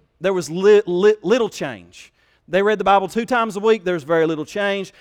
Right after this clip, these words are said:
Three times a week, a little bit more, but still insignificant change in their life. But there was a line that changed after four-plus days a week,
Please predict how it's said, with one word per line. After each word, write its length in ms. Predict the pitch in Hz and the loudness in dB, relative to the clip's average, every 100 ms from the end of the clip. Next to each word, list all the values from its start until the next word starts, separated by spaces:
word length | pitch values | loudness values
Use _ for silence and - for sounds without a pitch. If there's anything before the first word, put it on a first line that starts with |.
| _ | _
Three 160 | 220 233 | -4 -2
times 260 | 233 220 | -2 -4
a 40 | 202 | 2
week, 180 | 220 190 | 2 2
a 60 | |
little 180 | 196 262 | 0 0
bit 160 | 247 233 | 0 0
more, 160 | 226 | 0
but 160 | 196 - | 0 -4
still 320 | - 247 214 | -6 0 0
insignificant 880 | 190 226 226 226 175 202 202 196 - | 0 -6 -6 -8 -4 -4 -4 -8 -10
change 320 | 190 175 160 | -10 -8 -8
in 60 | |
their 60 | 165 | -6
life. 240 | 165 139 - - _ | -4 -4 -8 -20 _
But 120 | 190 | -6
there 120 | - 202 | -2 -2
was 160 | 170 | 0
a 40 | 170 | 0
line 680 | 165 190 277 269 196 175 | 0 0 0 0 -2 -2
that 120 | 165 | -4
changed 540 | - - 226 202 175 - | -6 -6 -4 -4 -8 -6
after 280 | 165 175 170 | -6 -4 -6
four-plus 580 | - 190 190 185 180 160 | -6 -2 -2 -2 -4 -2
days 300 | 165 160 147 | -2 -2 -4
a 40 | |
week, 300 | 156 190 147 | -6 -6 -6